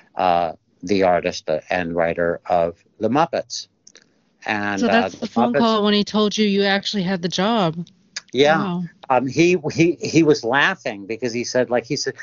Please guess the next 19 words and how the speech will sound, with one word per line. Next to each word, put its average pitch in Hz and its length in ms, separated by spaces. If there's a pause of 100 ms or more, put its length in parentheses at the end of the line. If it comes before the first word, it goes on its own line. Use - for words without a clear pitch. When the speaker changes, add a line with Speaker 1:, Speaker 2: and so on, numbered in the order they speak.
(120)
Speaker 1:
"You've 147 160
had 175 220
the 147 80
job 151 380
for 123 140
a 113 60
month." 151 300
He 127 100
said, 110 240
"Didn't 147 200
Michael 147 360
call 127 300
you? 180 180
Didn't 156 320
Jane 151 340
call 320 300
you?" 302 600
Speaker 2:
<laughs> - 100
Wow. 226 420